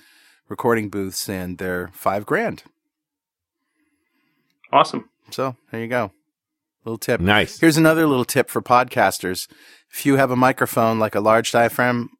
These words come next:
Speaker 1: uh, condenser microphone, don't get a desk stand.
Speaker 3: Yeah.
Speaker 1: Because when you tap the keyboard, it goes thump, thump, thump, thump, thump. Get a floor stand with a boom. Okay,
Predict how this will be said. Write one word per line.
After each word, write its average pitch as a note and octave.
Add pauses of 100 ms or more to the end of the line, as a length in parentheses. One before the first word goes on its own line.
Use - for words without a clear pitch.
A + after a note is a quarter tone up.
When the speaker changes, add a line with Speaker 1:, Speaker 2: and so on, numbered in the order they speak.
Speaker 1:
uh, G#2+
condenser A2+
microphone, C#3+ (340)
don't E3+
get G3
a F3+
desk C#3+
stand. E2+ (1000)
Speaker 3:
Yeah. - (100)
Speaker 1:
Because A#2
when B2
you A#2
tap B2
the A2+
keyboard, A#2
it F#2
goes F2+
thump, F#2
thump, F#2+
thump, F#2+
thump, G2
thump. - (380)
Get A2
a G2+
floor E3
stand F#2
with F#2
a F#2
boom. E2+ (840)
Okay, B2+